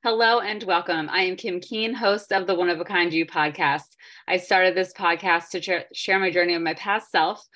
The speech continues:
a woman who was struggling with leaving her teaching career and adjusting to stay-at-home mom life, to help other women with their motherhood journeys or their work-life balance journeys so they can let go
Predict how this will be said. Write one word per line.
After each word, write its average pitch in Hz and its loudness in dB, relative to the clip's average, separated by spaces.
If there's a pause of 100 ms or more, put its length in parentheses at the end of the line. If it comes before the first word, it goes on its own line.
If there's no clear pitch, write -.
(240)
a 175 -6
woman 185 0
who 208 0
was 175 2
struggling 180 2
with 170 -8
leaving 170 0
her 170 -2
teaching 247 -6
career 220 2
and 175 0
adjusting 170 -2
to 170 0
stay-at-home 165 -2
mom 196 -2
life, 190 0 (380)
to - -6
help 180 4
other 185 2
women 180 2
with 165 -6
their 208 -2
motherhood 208 -2
journeys 175 0
or 170 -2
their 165 -2
work-life 170 -4
balance 147 -4
journeys 139 -4
so 175 -2
they 151 0
can 165 -6
let 240 0
go 180 4